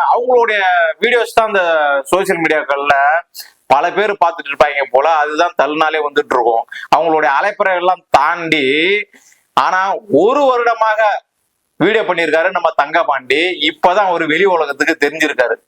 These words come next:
இதனால பல நியூஸ் சேனல்கள், ஆஹ், நிறைய யூடியூபர்ஸ் இந்த மாதிரி எல்லாரும் படையெடுத்து போய் அந்த ஊரை பார்க்கக்கூடிய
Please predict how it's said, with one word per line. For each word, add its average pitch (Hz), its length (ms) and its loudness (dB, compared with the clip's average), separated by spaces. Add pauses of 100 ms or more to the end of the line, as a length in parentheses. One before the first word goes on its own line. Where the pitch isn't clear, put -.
(120)
இதனால 196 300 0 (520)
பல 185 500 2 (220)
நியூஸ் 214 360 0
சேனல்கள், 147 600 -2 (360)
ஆஹ், 139 460 -2 (480)
நிறைய 180 240 0 (180)
யூடியூபர்ஸ் 180 580 0 (280)
இந்த 160 240 0
மாதிரி 170 200 -2 (280)
எல்லாரும் 185 500 0
படையெடுத்து 160 440 -2
போய் 131 360 0 (480)
அந்த 143 300 0
ஊரை 175 180 2 (160)
பார்க்கக்கூடிய 139 440 0